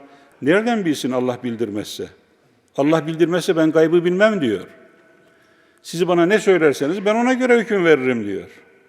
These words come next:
Efendimiz Yahudinin aleyhine bütün deliller onun evinde şey çıkmış yani. Daha bundan büyük delil mi olur? Zırh çıkmış.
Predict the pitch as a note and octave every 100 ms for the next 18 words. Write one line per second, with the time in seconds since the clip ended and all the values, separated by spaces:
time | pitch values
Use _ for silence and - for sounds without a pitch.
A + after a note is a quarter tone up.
0 | _ _ _ _ _ _ _ _ _ -
1 | D#3+ G#3 F#3+ F3 D3+ D3 F#3 F#3 E3+ D#3
2 | B2+ C3+ F3+ F3+ D#3+ C3 B2 C3+ F3 A3
3 | G3 F3 D3 C#3 F#3+ A#3+ G#3+ D#3+ F3+ G3
4 | A#3 A#3+ B3+ - G#3+ - G#2 - G2+ G#2
5 | G2+ C3 B2+ C3 C#3 C#3+ D3 D3 D3 F3
6 | F3+ B3+ G#3+ A#2 F#2+ - - - _ -
7 | F3 F3+ - C#3+ - F3+ G3+ -